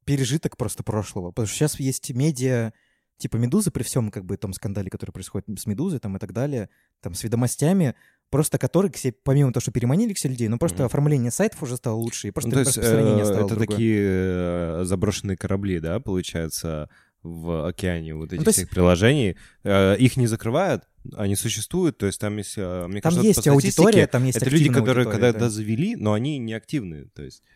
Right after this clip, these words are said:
Speaker 1: Ну, отчасти, но просто там есть и активная аудитория, там есть до сих пор люди, которые пишут в Ж Ж,
Speaker 2: Мгм.
Speaker 1: то есть какие-то вещи. Но просто это перестало быть...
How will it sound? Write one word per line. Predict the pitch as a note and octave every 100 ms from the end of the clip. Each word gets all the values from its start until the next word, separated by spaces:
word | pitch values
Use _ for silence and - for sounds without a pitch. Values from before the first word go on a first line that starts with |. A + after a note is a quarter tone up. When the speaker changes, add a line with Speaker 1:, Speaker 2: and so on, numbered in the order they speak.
| _ _ _ _
Speaker 1:
Ну, | D#3
отчасти, | E3+ - A3 - A#2+
но | A2
просто | E3+ -
там | E3 D#3+
есть | E3+ -
и | C#3
активная | - E3+ C#3
аудитория, | A#2+ A#2+ A#2
там | A2+
есть | C#3 C3+
до |
сих | -
пор | C#3+
люди, | C3+ C3+
которые | - C3
пишут | A#2 G#2+ G#2 -
в |
Ж | -
Ж, | F2+ F#2
Speaker 2:
Мгм. | E2+
Speaker 1:
то |
есть | F#2+
какие-то | - - - G2
вещи. | G#2 - - E2+ _ _ -
Но |
просто | C#3+ -
это | D3 C#3+ _ _ _
перестало | - C3 C3 - C#3+ C3+
быть... | A#2+ C3+ -